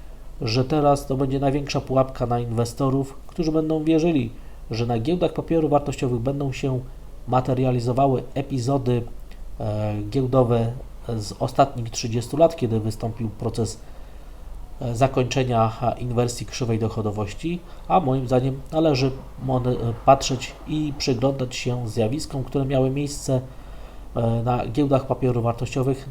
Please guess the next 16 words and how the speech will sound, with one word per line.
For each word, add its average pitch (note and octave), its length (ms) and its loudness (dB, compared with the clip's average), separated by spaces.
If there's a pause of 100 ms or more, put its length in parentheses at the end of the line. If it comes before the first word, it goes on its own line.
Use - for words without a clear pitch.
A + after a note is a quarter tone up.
na C#3+ 140 0
przełomie C3 560 0
lat A#2 180 0
siedemdziesiątych B2 880 -2 (520)
i C3+ 280 2 (540)
osiemdziesiątych, B2+ 840 -2 (340)
kiedy D3+ 580 4 (260)
kończyliśmy C#3 720 0
epizody B2+ 640 2 (460)
inflacji C3 640 0
o A#2+ 80 0
charakterze G#2+ 760 0 (420)
podażowym. G#2 520 4 (540)
Jak E3+ 160 2
będzie, D3+ 320 6
oczywiście B2+ 500 0